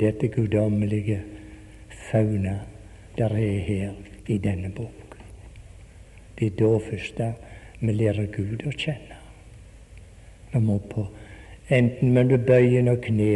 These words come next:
eller ikke, det får nå være så som så, men i et bøtt hjerte, det må til. Så får det våge seg med den fysiske stillingen vår.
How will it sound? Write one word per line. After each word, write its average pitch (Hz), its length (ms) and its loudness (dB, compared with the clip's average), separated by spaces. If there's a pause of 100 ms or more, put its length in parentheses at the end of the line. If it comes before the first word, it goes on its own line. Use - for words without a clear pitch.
eller 101 200 0
ikke, - 240 -4
det 120 180 4
får 123 160 0
nå 117 120 2
være 113 240 2
så 113 160 -2 (100)
som 104 220 -4
så, 104 200 -6 (720)
men 101 260 0
i 101 100 2
et - 160 -12
bøtt 101 380 -4
hjerte, 98 500 -10 (640)
det 107 160 0
må 98 220 -4
til. - 180 -14 (1200)
Så - 120 -4
får 117 200 0
det 120 80 2
våge 117 400 4
seg 123 200 0
med 117 160 2
den 110 180 0 (400)
fysiske 117 680 0
stillingen 101 720 -2
vår. 98 160 -10